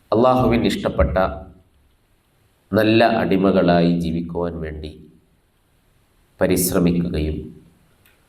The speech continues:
അതിൻ്റെ തൗഫീഖിനായി അള്ളാഹുവിനോട് സദാ പ്രാർത്ഥിക്കുകയും ചെയ്യുക. അള്ളാഹു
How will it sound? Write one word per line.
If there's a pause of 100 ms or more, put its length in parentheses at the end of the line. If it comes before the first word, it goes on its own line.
(340)
അതിൻ്റെ (100)
തൗഫീഖിനായി
അള്ളാഹുവിനോട് (680)
സദാ (240)
പ്രാർത്ഥിക്കുകയും (100)
ചെയ്യുക. (380)
അള്ളാഹു